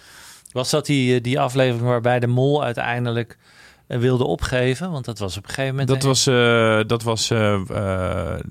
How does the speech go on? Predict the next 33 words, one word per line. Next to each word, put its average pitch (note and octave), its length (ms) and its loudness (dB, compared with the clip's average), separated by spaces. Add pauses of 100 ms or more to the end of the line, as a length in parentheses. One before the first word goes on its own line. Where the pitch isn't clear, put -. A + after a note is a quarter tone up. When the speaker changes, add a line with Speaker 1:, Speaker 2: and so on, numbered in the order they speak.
(180)
Speaker 2:
niet A#2+ 380 -2 (240)
afgelopen B2+ 500 -2
seizoen, A#2 200 0
maar A#2+ 100 0
het - 80 -2
seizoen A#2 260 0
ervoor. A#2 440 0 (320)
Speaker 1:
Oh C3 220 2
ja, G#2 120 0
dat F#2 100 -4
Speaker 2:
Dus A2 140 0
uit, A#2 100 2
Speaker 1:
is - 80 -2
Speaker 2:
eh, A#2 400 4
ja, B2 140 0
tweeduizend A2 460 0
tweeëntwintig. B2 720 -2 (140)
Toen C3+ 140 -2
heeft B2 240 2
de A#2+ 60 -2
mol A#2 200 2
opgegeven G#2 640 -2
in G#2+ 140 -4
aflevering A2 540 0
vier. B2+ 260 0
En F#2 80 0
toen A2 80 -4
hebben G#2+ 160 -2
ze G#2 60 -2
een A2+ 60 0
nieuwe A#2 200 0
moeten A2 260 -4
kiezen. - 360 -8